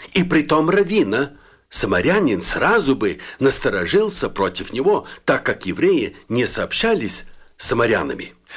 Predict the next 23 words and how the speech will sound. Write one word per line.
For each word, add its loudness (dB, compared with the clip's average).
Между 4
ними 0
была 0
такая 0
непримиримая 0
ненависть, -2
что 0
они 2
избегали 0
даже -2
самого 0
обыкновенного -2
обмена -2
словом. -2
И 0
вдруг -4
к -10
её 2
изумлению -2
этот 0
еврей, -2
учитель 0
иудейский, -2